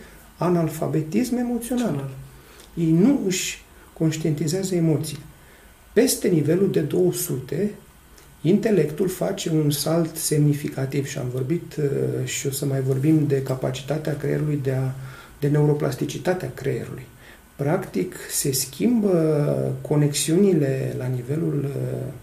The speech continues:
Speaker 1: sistemului nervos central, iar intelectul capătă această putere de a-și gestiona emoțiile, pentru că deja devine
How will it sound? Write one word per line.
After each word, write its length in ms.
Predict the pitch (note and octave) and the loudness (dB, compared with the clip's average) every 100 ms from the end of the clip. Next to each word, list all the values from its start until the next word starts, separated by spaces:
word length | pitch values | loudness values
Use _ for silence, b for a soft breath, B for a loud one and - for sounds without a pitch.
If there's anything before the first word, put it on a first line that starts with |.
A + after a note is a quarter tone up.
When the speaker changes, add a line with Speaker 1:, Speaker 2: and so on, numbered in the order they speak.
| B B B B | B B B B
Speaker 1:
sistemului 460 | - B2+ D#3 E3 F3 | -8 -6 0 2 2
nervos 360 | D3+ B2 D3+ | 2 0 -4
central, 680 | D3 D#3+ C3 - A2 A2 E3 - B B B B B B - C3+ | -4 -4 -4 -4 -8 -6 -6 -8 B B B B B B -8 -2
iar 240 | C3+ C#3+ | 0 0
intelectul 1040 | C#3 C#3+ F3 - D3+ C#3+ C3 - C#3 F#3 - - - - | 2 4 4 4 2 2 0 -4 -2 -2 -4 -10 -20 -6
capătă 500 | - A3 A#3 - C#3+ | -2 0 0 -2 -4
această 480 | C3+ E3 - - D3 | -4 -4 -6 -4 -4
putere 720 | C#3+ D#3 D3 D3 D3 G#3 G#3+ | -2 -4 0 2 4 4 2
de 80 | D#3+ | 0
a-și 300 | F3+ G3 - | 0 -2 -6
gestiona 680 | D3+ D3 - C#3+ B2+ D3+ D#3+ | -4 -4 -6 -4 -2 -2 0
emoțiile, 720 | C#3+ C3 B2 - - - E3+ | 0 0 0 -4 -8 -6 -6
pentru 300 | D#3+ D#3+ - | -4 -4 -4
că 140 | - C#3+ | -8 -4
deja 440 | C#3 B2+ D3 F#3+ | -2 -2 -2 -2
devine 400 | C#3+ B2+ C#3 G3+ | -2 -2 0 -2